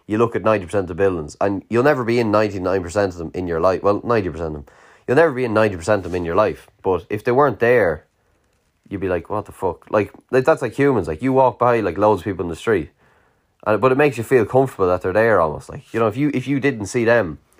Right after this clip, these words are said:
you'd be like, "Oh, what the f-, oh, this is a bit weird. Like, why is there not people around?" So you kind of feel safe, like. I don't know. Uh, that's just me. So yeah, that, that's a very interesting debate. Like, the,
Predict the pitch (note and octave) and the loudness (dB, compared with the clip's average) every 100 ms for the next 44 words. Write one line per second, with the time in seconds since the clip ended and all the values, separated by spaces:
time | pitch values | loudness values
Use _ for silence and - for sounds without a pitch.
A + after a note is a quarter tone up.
0 | _ - _ _ - G2+ G2 A#2 G#2+ G2 | _ -20 _ _ -8 -6 -4 -4 -6 -6
1 | - - - - A2 F#2+ F#2 F#2+ F2 G2+ | -12 -20 -14 -10 -10 -10 -8 -4 0 2
2 | F#2+ D#2+ D#2 G#2 G2+ F2+ F#2 A2 G#2 E2+ | 0 -2 -2 0 2 0 -2 -2 -4 -4
3 | D#2 - _ _ - B2+ E3 D3 - B2+ | -6 -8 _ _ -10 -2 0 0 2 0
4 | F#2 B2 B2 A#2+ D#2+ D2 - _ _ _ | 0 2 2 2 -6 -10 -14 _ _ _
5 | _ _ _ _ _ _ _ _ - G#2+ | _ _ _ _ _ _ _ _ -6 -4
6 | E2+ D2+ - _ _ _ _ _ _ _ | -4 -6 -12 _ _ _ _ _ _ _
7 | _ _ _ _ _ _ - D3 B2 G#2+ | _ _ _ _ _ _ -10 -4 -2 2
8 | A#2+ C3 A#2 G#2+ G2+ B2+ A#2 G#2+ F2+ A2 | 4 4 4 2 2 2 2 -2 -6 -2
9 | G#2+ F#2+ _ _ - - - - - - | -2 -4 _ _ -20 -20 -20 -16 -14 -16
10 | - _ _ - C3+ C#3 D3 D#3 D#3 C#3+ | -20 _ _ -2 2 4 4 2 -2 2
11 | C#3+ B2 A2 A2 G2+ F#2 G2+ F#2 F#2 - | 2 2 0 -4 -6 0 0 2 -2 -2
12 | F#2+ F2 | -2 -2